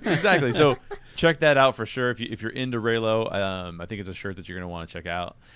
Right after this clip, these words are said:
Uh, we have other t-shirts that'll be on there as well. So to do that, head over to our blog, the story geeks dot com,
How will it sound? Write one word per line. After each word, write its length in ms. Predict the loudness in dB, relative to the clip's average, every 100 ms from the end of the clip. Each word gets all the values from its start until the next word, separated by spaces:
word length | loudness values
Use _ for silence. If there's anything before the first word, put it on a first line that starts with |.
| -20 -8
Uh, 100 | -4
we 120 | 0
have 120 | 0
other 240 | 0 -2 -4
t-shirts 460 | -6 -6 -6 -6
that'll 180 | -6 -4
be 140 | -2
on 200 | -2 -2
there 200 | -4 -6 -6
as 160 | -8
well. 380 | -6 -2 0 -2
So 240 | -4 -6
to 120 | -6 -6
do 180 | 0
that, 180 | 2 0
head 160 | 0 -4
over 180 | -4 -6
to 160 | -8
our 100 | -8
blog, 500 | -6 0 0 0 -4
the 60 | -12
story 200 | -10 -8
geeks 200 | -10 -12
dot 180 | -12 -10
com, 340 | -8 -8 -8